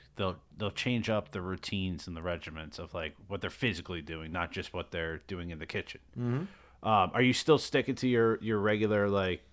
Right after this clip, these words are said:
Speaker 1: lifting schedule, or are you s-, doing more jujitsu, or are you, like,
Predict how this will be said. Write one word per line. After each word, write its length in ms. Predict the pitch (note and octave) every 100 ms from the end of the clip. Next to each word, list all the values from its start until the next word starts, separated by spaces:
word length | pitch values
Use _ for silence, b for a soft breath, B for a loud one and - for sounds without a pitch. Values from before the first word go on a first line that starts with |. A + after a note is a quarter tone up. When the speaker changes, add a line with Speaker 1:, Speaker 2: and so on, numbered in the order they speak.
| - G#2+
Speaker 1:
lifting 520 | F#2+ G#2+ A2+ C#3+ C#3
schedule, 720 | - D#3+ D3+ D#3+ D#3 D3+ D3+
or 360 | A2+ A2 G#2 G#2
are 80 | G#2
you 180 | G#2 G2+
s-, 160 | F2+ - _
doing 180 | - B2
more 140 | A#2 G#2+
jujitsu, 880 | G2+ F2 D#3+ D#3+ - D3+ D3 D3
or 220 | C#3 G#2
are 140 | G#2 G#2
you, 280 | G#2 G#2 G#2
like, 220 | A2